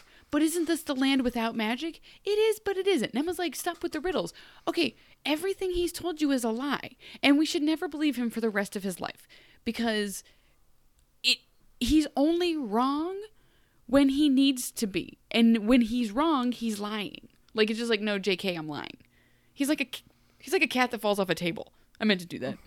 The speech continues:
It's fine. Click, click, click. It's fine. I j-,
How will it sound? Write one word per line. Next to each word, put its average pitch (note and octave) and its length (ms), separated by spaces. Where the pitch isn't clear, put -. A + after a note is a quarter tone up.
It's - 140
fine. C#3 220
Click, - 260
click, - 180
click. - 180
It's G#3+ 200
fine. - 140
I B3+ 200
j-, - 160